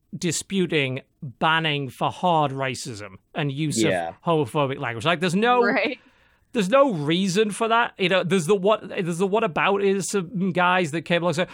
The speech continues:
Speaker 1: "Well, what if in this situation we happen to be discussing the, you know, socioeconomic history of this particular word, et cetera." Like, no,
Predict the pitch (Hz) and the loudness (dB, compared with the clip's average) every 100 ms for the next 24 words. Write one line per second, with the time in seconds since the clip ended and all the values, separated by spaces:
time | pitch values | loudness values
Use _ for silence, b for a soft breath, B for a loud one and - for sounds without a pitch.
0 | B 233 247 311 285 214 247 - 196 - | B 2 4 4 2 0 0 2 0 0
1 | 175 151 - 151 165 190 196 170 170 151 | 0 2 0 0 4 2 2 -2 -2 -2
2 | - 196 - 180 147 143 147 147 143 b | 0 0 0 -4 -2 -2 0 0 -2 b
3 | b b 175 165 156 151 b - 220 214 | b b 0 2 4 2 b -2 2 4
4 | - 202 196 196 190 185 196 208 - 180 | 4 4 4 4 2 2 2 0 0 0
5 | 139 156 - 165 190 196 170 170 180 180 | 0 -2 -4 -2 -2 2 2 2 4 4
6 | 156 147 165 156 165 160 B B B 240 | 2 0 -2 0 -2 -4 B B B 2
7 | 320 311 143 104 | 6 8 6 -2